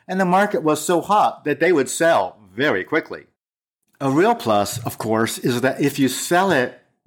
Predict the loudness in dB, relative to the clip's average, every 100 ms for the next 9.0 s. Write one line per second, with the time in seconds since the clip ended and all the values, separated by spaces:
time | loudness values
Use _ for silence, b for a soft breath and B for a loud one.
0 | -14 -2 0 2 0 0 0 0 0 -2
1 | -2 -4 -4 -2 0 2 0 -4 -4 0
2 | 0 0 0 2 2 _ _ -12 -2 0
3 | 2 0 -2 -4 -2 0 -2 -2 0 0
4 | 0 0 0 0 -2 -2 0 0 -4 -8
5 | -2 0 2 0 -4 -6 -6 -2 -2 -2
6 | -4 0 0 2 2 2 2 2 0 -2
7 | -6 -2 0 2 0 0 0 0 0 -4
8 | -4 -4 -2 -4 0 2 2 2 0 -2